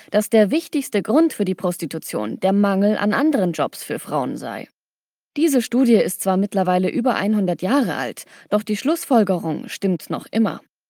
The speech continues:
Viele Frauen, die sich prostituieren, haben zuvor als Dienstmädchen gearbeitet und dann ihren Job verloren, als es in den höheren Schichten immer weniger Bedienstete gab. Dazu gibt es zum Beispiel Studien von Lilly Braun in Deutschland und Raymond de Riquer in Belgien,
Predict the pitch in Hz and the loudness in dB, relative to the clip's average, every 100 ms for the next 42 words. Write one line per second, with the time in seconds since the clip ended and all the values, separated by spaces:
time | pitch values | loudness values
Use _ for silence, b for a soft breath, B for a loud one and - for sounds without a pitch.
0 | _ - 269 285 247 - 208 220 208 185 | _ -2 2 4 4 2 4 4 4 2
1 | 160 - 185 170 - 185 - 233 196 185 | -2 -6 -8 -8 -8 -6 0 2 2 0
2 | 180 196 202 - 196 214 208 208 - 240 | 0 0 0 -2 0 2 2 0 0 2
3 | 240 - 190 165 - 165 151 - 147 139 | 2 2 0 0 -2 -4 -4 -6 -6 -8
4 | - - - - 196 190 202 196 214 202 | -8 -12 -12 -6 -2 2 2 0 0 0
5 | 214 226 - 165 151 117 151 - 170 - | 2 0 -2 -4 -4 -6 -6 -4 -6 -6
6 | - 165 175 175 202 196 170 165 185 - | -6 -4 -2 2 2 2 0 -2 -6 -4
7 | 190 - 202 180 180 175 170 175 170 220 | -2 2 4 2 0 0 -2 -2 0 0
8 | - 151 - - 95 - - _ _ _ | 0 -8 -10 -12 -12 -14 -20 _ _ _
9 | _ - 233 226 302 311 294 233 220 - | _ -2 0 0 -2 0 0 0 -2 2
10 | 214 202 185 196 175 - 262 247 208 185 | 4 4 2 -4 -4 0 2 6 4 4
11 | - 196 202 202 196 180 214 247 196 175 | 2 2 4 4 2 2 4 4 2 2
12 | 196 226 - 170 156 156 - 202 202 226 | 4 4 0 -4 -2 -4 -4 0 4 6
13 | 240 277 208 196 - 240 220 185 - 185 | 6 6 4 0 0 2 2 0 -2 2
14 | 196 208 175 135 147 | 4 4 2 -4 -6